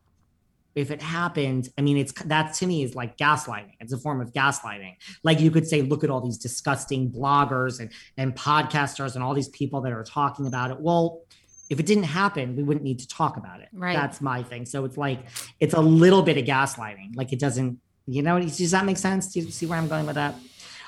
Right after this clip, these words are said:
Speaker 1: Um, let me just say before we go, in the
Speaker 2: Okay.
Speaker 1: past two weeks, icon Olivia Newton-John has passed away.
Speaker 2: Ah.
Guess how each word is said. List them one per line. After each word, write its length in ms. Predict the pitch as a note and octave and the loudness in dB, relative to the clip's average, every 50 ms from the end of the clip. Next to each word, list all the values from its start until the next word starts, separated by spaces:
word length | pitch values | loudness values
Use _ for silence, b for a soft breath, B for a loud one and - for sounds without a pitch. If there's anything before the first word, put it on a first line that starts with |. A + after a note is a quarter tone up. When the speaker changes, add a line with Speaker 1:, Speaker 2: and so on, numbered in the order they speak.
| B - | B 6
Speaker 1:
Um, 260 | E3+ F3+ F3+ E3 D#3 - - - | 8 8 8 8 6 4 0 0
let 140 | - G3+ C4 | 2 2 4
me 100 | D#4 D#4+ | 4 2
just 260 | C4 - A3+ F3+ - | 4 4 4 4 4
say 200 | - F#3+ F3 E3+ | 4 6 6 6
before 380 | E3 D#3+ D#3 D#3+ E3 D#3+ D3+ C#3+ | 6 4 2 0 2 2 2 2
we 120 | C3 B2+ | 0 -2
go, 480 | A2+ A#2+ C3 B2+ C3 C3+ C#3 C#3 C#3 C#3 D3 C#3+ | -2 -2 -2 0 0 0 0 0 0 0 -2 -2
in 100 | C#3 C#3+ | -2 -4
the 60 | C#3 | -4
Speaker 2:
Okay. 80 | C#3+ - | -4 -4
Speaker 1:
past 480 | D3 D3 C#3+ C3 - - - - _ | -2 -2 -2 -2 -4 -8 -14 -16 _
two 220 | - - - D#3 D3 | -6 0 2 2 4
weeks, 460 | D3 D3 C#3+ C#3 B2 B2 - - - b b b b b b _ _ _ _ _ _ _ _ - | 4 4 4 2 2 0 -6 -8 -10 b b b b b b _ _ _ _ _ _ _ _ 2
icon 460 | G3+ A#3 B3+ B3+ - F3 E3+ D#3 C#3+ | 4 4 4 4 2 2 2 4 2
Olivia 280 | C3+ B2 C3 A#2 C3 B2+ | 2 0 -2 -2 -2 -2
Newton-John 500 | B2+ B2 B2 B2 A#2+ B2 A#2 A#2 A#2 A#2 | -2 -2 -2 -2 -2 -2 -2 -2 -2 -4
has 120 | A2 - | -6 -8
passed 320 | - A#2+ A#2 A#2 - - | -6 -6 -6 -6 -6 -8
away. 360 | B2 A#2+ A#2 A#2 A#2 A2+ A2+ A2+ | -8 -8 -6 -6 -6 -6 -2 0
Speaker 2:
Ah. 500 | A#3 A#3+ A#3+ A#3 A3+ A3 G#3 F#3+ E3+ - | 0 2 2 2 2 0 0 -2 -4 -10